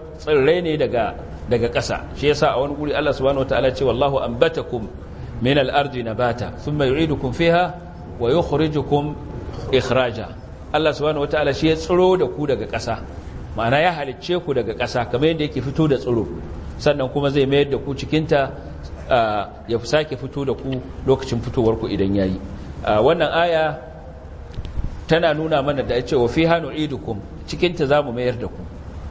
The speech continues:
Wannan yana tabbatar mana da cewa, ah, binne mamaci ko waɗanda suka mutu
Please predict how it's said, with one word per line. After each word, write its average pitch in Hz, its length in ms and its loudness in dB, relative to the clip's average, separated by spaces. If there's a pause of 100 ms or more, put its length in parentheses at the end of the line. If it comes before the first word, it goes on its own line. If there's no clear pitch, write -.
(120)
Wannan 151 220 4
yana 147 140 4
tabbatar 170 520 0
mana 170 220 2
da 120 60 -4
cewa, 123 560 4 (400)
ah, 104 500 0 (1500)
binne 180 340 2
mamaci 135 520 -2 (500)
ko 147 160 6
waɗanda 139 240 -2
suka 139 220 -4
mutu 151 300 -2